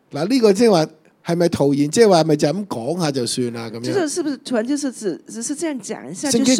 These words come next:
Speaker 1: 講嘅每句說話都係，都係好實在嘅。
Speaker 2: 聖經講的話都是很實在的。
Speaker 1: 係神嘅應許嚟嘅。
Speaker 2: 是神的應許。
Speaker 1: 係唔會改變嘅。
Speaker 2: 是不會改變。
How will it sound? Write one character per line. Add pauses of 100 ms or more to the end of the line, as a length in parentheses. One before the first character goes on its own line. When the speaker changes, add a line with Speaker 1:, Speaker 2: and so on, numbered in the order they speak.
Speaker 1:
講
嘅
每
句
說
話
都
係， (180)
都
係
好
實
在
嘅。 (380)
Speaker 2:
聖
經
講
的
話
都
是
很
實
在
的。
Speaker 1:
係
神
嘅
應
許
嚟
嘅。
Speaker 2:
是
神
的
應
許。
Speaker 1:
係
唔
會
改
變
嘅。
Speaker 2:
是
不
會
改
變。